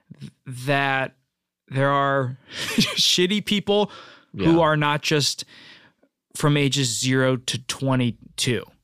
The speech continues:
Speaker 2: Right.
Speaker 1: <sighs> Why do, how do I wanna word this? I guess this is just kind of, like, right now, this is kind of a college-specific thing, like, or if you are moving at any time in your life
Speaker 2: Mm-hmm.
Speaker 1: and you aren't, you know, if you're making a big change,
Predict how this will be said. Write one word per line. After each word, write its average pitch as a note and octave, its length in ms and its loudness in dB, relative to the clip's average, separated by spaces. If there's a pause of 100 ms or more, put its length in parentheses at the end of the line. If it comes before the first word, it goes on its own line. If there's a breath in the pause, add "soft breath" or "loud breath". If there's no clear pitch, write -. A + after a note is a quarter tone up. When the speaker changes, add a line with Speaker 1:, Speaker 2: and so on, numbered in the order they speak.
(100)
Speaker 2:
Right. D2 260 -6 (440 soft breath)
Speaker 1:
<sighs> - 340 -10
Why D3 200 -4
do, F3+ 140 -2
how - 160 -2
do F3+ 60 2
I - 20 2
wanna C3+ 200 2
word F#2+ 200 -2
this? - 220 -4 (920 soft breath)
I F3+ 60 2
guess B3+ 200 2
this B3 160 2
is G#3+ 140 2
just E3+ 300 -2
kind E3+ 160 0
of, D3+ 100 0
like, C#3+ 160 2
right C#3 360 2
now, C3+ 220 2
this C#3 300 0
is C#3 100 -2
kind C#3 180 -2
of B2 120 -2
a A#2 180 -2 (100)
college-specific C#3 840 0
thing, D3 220 2
like, B2+ 240 0
or C#3 140 4
if B2+ 120 -2
you C3 100 2
are B2+ 100 0
moving C#3 460 2
at B2 120 -4
any C3 200 0
time C3+ 280 0
in C3 140 2
your A#2 160 0
life A#2+ 400 0
Speaker 2:
Mm-hmm. G2 260 0 (220 loud breath)
Speaker 1:
and C3 180 2
you A#2+ 160 2
aren't, C3 400 0 (580 soft breath)
you C3+ 140 2
know, A2 300 0
if C3+ 160 -4
you're C#3 80 2
making C#3+ 340 0
a B2+ 60 2
big C3 300 -2
change, B2 680 -2